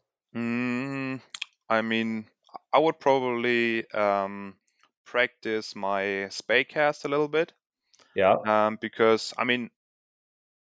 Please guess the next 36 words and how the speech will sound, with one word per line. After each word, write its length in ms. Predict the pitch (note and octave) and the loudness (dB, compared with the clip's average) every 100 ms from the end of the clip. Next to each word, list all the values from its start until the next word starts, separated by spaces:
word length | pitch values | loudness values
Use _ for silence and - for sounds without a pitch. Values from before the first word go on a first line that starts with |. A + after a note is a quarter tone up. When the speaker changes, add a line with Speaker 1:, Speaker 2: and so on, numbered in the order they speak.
| _ | _
Speaker 1:
that's 240 | C3+ C#3+ - | 4 4 2
the 100 | B2+ | -4
cool 280 | - C#3 | -2 -2
thing 560 | C3+ - A#2+ B2+ D3 C#3+ - | 0 2 2 2 -6 -12 -8
about 240 | G#2 G#2+ | 0 2
Iceland, 400 | G#2 G#2 - A2+ | 4 2 0 -6
because 300 | G#2+ G#2 A2 | -6 -12 -10
you 80 | A2+ | -8
can 180 | - G#2+ | -6 -6
fish 260 | - G#2 - | -4 -4 -2
single 300 | C#3 C#3 C3 | -2 0 0
hand 580 | C3 B2 B2 B2+ A#2+ - - _ - | 2 4 2 -2 -8 -16 -20 _ -10
in 80 | |
the 100 | A2 G#2+ | -6 -4
smaller 280 | G#2+ A2 | 0 0
tributaries 640 | G#2+ D3+ D3+ D3 D3+ D3 C3+ | 0 -2 -2 -2 0 0 0
for 120 | C#3 | -8
sea 160 | - C#3 | -10 -8
trouts, 500 | - C#3 C3+ - - _ _ | 0 2 2 -2 -16 _ _
and 120 | A#2+ A2+ | -4 2
then 140 | A2 | 2
you 80 | G#2+ | 0
can 140 | A#2+ | -6
also 300 | F#2 A2+ G#2+ | 0 0 0
fish, 400 | G#2 A2 G#2+ - G#2 | -4 -2 -2 -2 -2
like, 200 | F2+ - _ - | -2 -4 _ -10
with 200 | G2+ - | -8 -2
bigger 240 | A2 A2+ | 0 2
spey 300 | G#2+ - G#2+ | -2 0 2
rods 480 | G#2+ G#2+ G#2+ G#2+ - | 6 8 6 4 -4
in 160 | G#2 G#2 | -6 0
the, 320 | G#2 G2 F#2+ _ _ - | 2 2 -2 _ _ -14
in 100 | A2 | -8
the 80 | G#2 | -4
glacial 720 | G#2+ G#2+ A2 - G#2+ G#2 G2 | 2 2 2 0 0 0 0
rivers, 360 | A2 B2 B2+ | 0 2 0